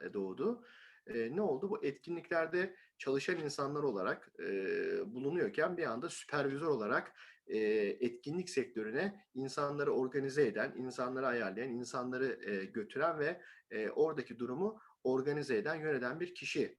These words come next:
e, durumuna geldim ve bu borsacılık hayalimden,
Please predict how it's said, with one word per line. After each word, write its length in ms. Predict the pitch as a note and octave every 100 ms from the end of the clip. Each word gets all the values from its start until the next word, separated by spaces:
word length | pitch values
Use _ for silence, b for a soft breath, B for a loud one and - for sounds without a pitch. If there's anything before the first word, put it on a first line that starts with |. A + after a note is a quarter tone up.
| _
e, 240 | G2 F#2 F2+
durumuna 340 | G2+ F#2+ F#2+
geldim 340 | G2 A#2 G#3+ G#3+
ve 160 | E3
bu 220 | F3 F3+ B B B -
borsacılık 640 | E3 E3+ D3+ C3 B2 B2
hayalimden, 800 | A#2+ A#2+ A2+ A#2+ D#3+ G3+ G3+